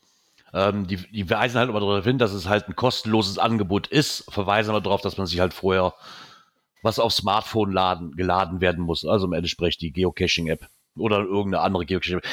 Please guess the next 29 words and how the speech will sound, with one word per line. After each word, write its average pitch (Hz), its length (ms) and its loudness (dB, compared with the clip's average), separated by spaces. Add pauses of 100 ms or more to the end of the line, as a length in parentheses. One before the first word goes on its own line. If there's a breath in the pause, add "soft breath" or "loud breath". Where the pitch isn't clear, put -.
(120 loud breath)
Hier 151 280 0
auch 120 120 -4
leider 127 320 2
schade, 127 380 0
dass 123 240 0
halt 120 220 0
bei 117 80 0
allen 143 420 0
Links, 143 240 0
die 113 120 2
hinterlegt 113 580 2
sind, 143 340 0 (500)
die 127 100 4
zwei, 123 420 0 (280 soft breath)
immer 131 200 2
nur 131 140 2 (200)
diese 107 220 0
blöde 117 640 0
Werbung, 120 320 2
also 98 140 -4
zumindest 120 260 0
bei 110 80 6
mir 120 220 4
von 107 260 0
diesem 95 200 -4
Versicherungsvertreter 92 1300 2
Hampelmann 92 460 0
da 107 80 4
Gött, - 300 -2